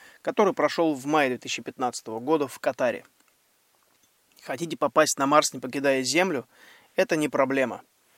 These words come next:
Приезжайте в Катар. Каменная пустыня с небольшими дюнами поражает пустотой и унылостью,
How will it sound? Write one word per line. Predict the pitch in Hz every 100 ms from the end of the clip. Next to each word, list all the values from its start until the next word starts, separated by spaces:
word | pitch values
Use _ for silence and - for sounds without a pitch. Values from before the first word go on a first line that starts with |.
| _
Приезжайте | 160 139 120 131 127 -
в |
Катар. | - 135 120 101 _ _ _ _ _ _ _ _ _
Каменная | - 180 175 160
пустыня | 147 - - 202 170 127
с | -
небольшими | 123 131 - 143
дюнами | 135 165 165 139
поражает | - 139 135 147 -
пустотой | 156 - 156 - 160
и | -
унылостью, | 156 156 175 135 - - 101